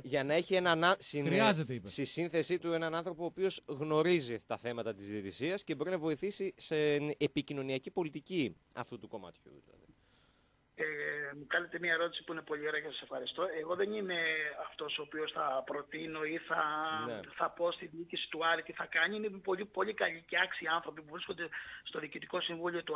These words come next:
Speaker 3: Άρη και ο Πρόεδρος και ο-, και όλο το team που παρακολουθώ, που γνωρίζουν πολύ καλά τι πρέπει να κάνουν και πώς πρέπει να κινηθούν.
Speaker 1: Ναι.
Speaker 3: Φυσικά, ε, και το λέω και δημοσίως, ότι επειδή ο Άρης τον θεωρώ μια ομάδα που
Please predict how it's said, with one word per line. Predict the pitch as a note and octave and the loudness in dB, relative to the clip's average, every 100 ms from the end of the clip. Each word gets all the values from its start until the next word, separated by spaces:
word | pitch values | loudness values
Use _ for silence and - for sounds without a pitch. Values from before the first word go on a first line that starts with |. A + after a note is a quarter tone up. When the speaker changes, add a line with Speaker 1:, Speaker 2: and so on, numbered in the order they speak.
| D3 | 4
Speaker 3:
Άρη | E3 G#3 | 4 0
και | G3 | -2
ο | |
Πρόεδρος | E3 D3+ F3 F3 F3 | -6 0 0 0 -2
και | - E3 E3+ | -4 -2 0
ο-, | E3+ F#3 E3+ - | 2 0 -2 -4
και | E3+ | 2
όλο | G3 | 2
το | G3 - | 2 -6
team | E3+ | -8
που | G3+ G3+ | -8 -4
παρακολουθώ, | - - - E3 - G#3+ C4 - - - _ | -4 -4 -6 -14 -6 -4 -4 -10 -20 -20 _
που | E3+ F3+ | -6 -2
γνωρίζουν | G3+ A#3 A#3+ | 0 0 0
πολύ | A3 G#3+ C4+ | 0 0 2
καλά | G#3+ F#3 | 2 2
τι | F3+ | 2
πρέπει | D#3 E3 D#3+ | -2 -4 -2
να | D3+ | -2
κάνουν | D#3 A3+ C#4 | 0 2 0
και | C4+ | -4
πώς | G#3 A3 | -8 -4
πρέπει | A3 G#3+ | -2 0
να | |
κινηθούν. | G3+ G#3 G3+ G3 | -2 -4 -4 -4
Speaker 1:
Ναι. | G3+ - G#2+ | -6 -12 -8
Speaker 3:
Φυσικά, | A2 G#2+ - - | -4 -4 0 2
ε, | A#3+ - - - _ | 2 0 -6 -10 _
και | F#3+ | -10
το | - F#3+ | -2 4
λέω | G#3 | 4
και | G#3 F#3 | 4 0
δημοσίως, | E3 E3 D#3 - F#3+ C4+ D#4 - - - _ | -2 -4 -2 -2 -2 -2 -4 -12 -20 -20 _
ότι | F3+ F3+ F3+ _ _ _ - | 0 0 -10 _ _ _ -6
επειδή | F3 F3 F#3 | -4 -2 2
ο | B3 A3+ | 4 6
Άρης | A#3 | 4
τον | A3+ G3+ - | 2 -6 0
θεωρώ | F3 E3+ F#3+ A3 - - _ - | 0 4 2 2 -4 -12 _ -12
μια | G3 G#3+ | -6 -2
ομάδα | G3+ G#3+ G#3 G3 | 0 2 2 0
που | - | -2